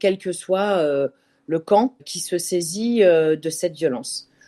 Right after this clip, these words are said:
Le deuxième aspect, c'est contextualiser ce qui s'est passé. Et comprendre n'est pas excuser, comme disait Max Weber,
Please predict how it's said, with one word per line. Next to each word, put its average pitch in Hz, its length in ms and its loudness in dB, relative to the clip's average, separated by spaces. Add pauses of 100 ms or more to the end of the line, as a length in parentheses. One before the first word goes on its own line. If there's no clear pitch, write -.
(140)
Le 165 140 -4
deuxième 208 380 2
aspect, 214 380 2
c'est 208 180 -4
contextualiser 202 1120 0
ce 254 80 -6
qui 214 140 -10
s'est 196 160 -2
passé. - 480 -8 (580)
Et 196 140 4
comprendre 262 640 4
n'est 196 140 -2
pas 233 240 -2
excuser, 226 560 0
comme 175 240 -6
disait 165 240 -4
Max 156 240 -6
Weber, 156 420 -4